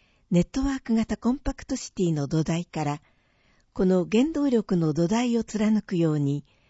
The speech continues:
人、物、情報が行き交う地域経済循環社会、絆を深め、共に支え合う地域共生社会、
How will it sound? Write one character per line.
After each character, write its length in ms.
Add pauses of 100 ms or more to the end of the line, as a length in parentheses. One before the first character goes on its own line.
(360)
人、 480 (280)
物、 420 (380)
情 180
報 260
が 140
行 160
き 180
交 260
う 60 (600)
地 180
域 200
経 260
済 240
循 260
環 240
社 160
会、 300 (1040)
絆 500
を 60
深 300
め、 220 (440)
共 260
に 140
支 140 (180)
え 240
合 100
う 220 (220)
地 180
域 200
共 200
生 240
社 180
会、 320